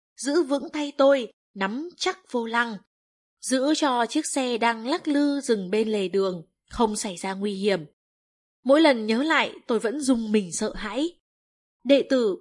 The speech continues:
thành tâm cảm tạ sự từ bi bảo hộ của sư phụ. Ba, hướng nội tìm, vượt qua nghiệp bệnh. Đầu tháng tư năm nay,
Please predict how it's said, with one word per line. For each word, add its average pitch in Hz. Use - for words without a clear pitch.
thành 220
tâm 269
cảm 196
tạ 202
sự -
từ 240
bi 311
bảo 202
hộ 190
của 185
sư -
phụ. 233
Ba, 240
hướng 226
nội 247
tìm, 196
vượt 202
qua 214
nghiệp 190
bệnh. 185
Đầu 220
tháng 220
tư 294
năm 254
nay, 247